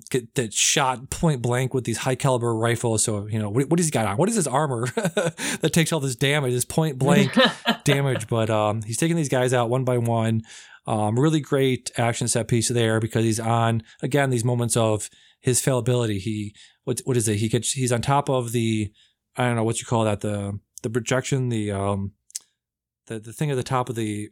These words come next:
Speaker 1: the rafters. He, he
Speaker 2: Oh, the, yeah, the, the, the, you know, the, yeah, the, the big
Speaker 1: Yeah.
Speaker 2: T V
Speaker 1: Yeah, he's on
Speaker 2: type
Speaker 1: t-, he's on
Speaker 2: deal.
Speaker 1: top of that,
Speaker 2: Yeah.
Speaker 1: and he f-
Speaker 2: The, the jump, the
Speaker 1: Jumbotron,
Speaker 2: Jumbotron.
Speaker 1: exactly. So the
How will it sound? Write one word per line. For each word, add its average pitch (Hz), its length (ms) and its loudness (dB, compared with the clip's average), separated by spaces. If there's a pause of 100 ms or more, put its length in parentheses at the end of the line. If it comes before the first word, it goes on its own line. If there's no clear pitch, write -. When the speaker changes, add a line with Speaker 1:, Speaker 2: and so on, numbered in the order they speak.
(160)
Speaker 1:
the 113 80 -6
rafters. 113 560 -2
He, 110 100 -6
he - 300 -14 (600)
Speaker 2:
Oh, 131 440 6
the, 120 280 -4 (160)
yeah, 131 260 2
the, 107 480 2
the, 110 280 -4 (180)
the, 117 100 -16
you 107 80 -10
know, 104 140 -6
the, 104 300 -2 (460)
yeah, 113 160 0
the, 107 120 -4
the 117 220 0 (140)
big 127 200 -2
Speaker 1:
Yeah. 123 140 4
Speaker 2:
T 120 80 2
V 113 460 0
Speaker 1:
Yeah, 190 180 4
he's 123 120 4
on 107 80 4
Speaker 2:
type - 100 -6
Speaker 1:
t-, 113 80 -2
he's 113 60 6
on 110 40 8
Speaker 2:
deal. 110 60 2
Speaker 1:
top 190 260 0
of 143 60 -6
that, 107 380 0 (400)
Speaker 2:
Yeah. 120 80 -4
Speaker 1:
and 107 360 0
he 120 120 -2
f- - 180 -6 (500)
Speaker 2:
The, 123 340 -6
the 127 140 -4
jump, 139 320 4
the 220 80 2
Speaker 1:
Jumbotron, 175 220 4
Speaker 2:
Jumbotron. 135 220 8
Speaker 1:
exactly. 120 500 4
So - 160 0
the 120 160 0